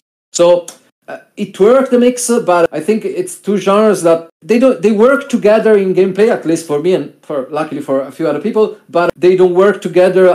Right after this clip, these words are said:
as, I don't know, community or, like, <laughs> I, I don't know how to describe, but, like, what, what I say, like, some people really like one part and hate the other one. Some other people, the opposite. You really have reviews that, like, uh,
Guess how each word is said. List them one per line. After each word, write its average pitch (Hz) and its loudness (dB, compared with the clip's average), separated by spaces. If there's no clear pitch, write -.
as, - -6
I 160 -6
don't 170 -4
know, 156 -4
community 175 0
or, 165 4
like, 180 0
<laughs> - -10
I, 170 -4
I 196 -2
don't 226 2
know 185 2
how 156 -4
to 143 -8
describe, 147 -2
but, 165 0
like, 180 -2
what, 190 -2
what 220 2
I 202 0
say, 180 0
like, 147 -2
some 208 -4
people 220 -2
really 214 -2
like 202 0
one 180 -2
part 214 2
and 160 0
hate 185 0
the 180 2
other 185 2
one. 196 0
Some - -10
other 190 0
people, 202 0
the 160 0
opposite. 196 -2
You 208 -4
really 254 2
have 139 0
reviews 160 0
that, 147 0
like, 139 -2
uh, 131 0